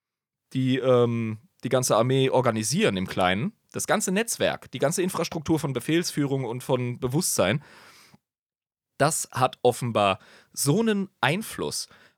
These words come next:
auf, ähm, das hat so eine Präsenz, dass ein guter Psyker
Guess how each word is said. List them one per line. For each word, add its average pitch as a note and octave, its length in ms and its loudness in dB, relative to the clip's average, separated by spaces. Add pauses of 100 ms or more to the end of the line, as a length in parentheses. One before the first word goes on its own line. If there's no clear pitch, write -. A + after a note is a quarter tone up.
(120)
auf, B2 480 2
ähm, A2+ 640 -2 (840)
das - 180 -2
hat C#3+ 120 0
so F#3+ 60 2
eine G3+ 120 0
Präsenz, B2+ 840 -2 (1000)
dass - 340 0 (400)
ein B2 220 -2
guter F#3+ 320 0
Psyker D3 720 0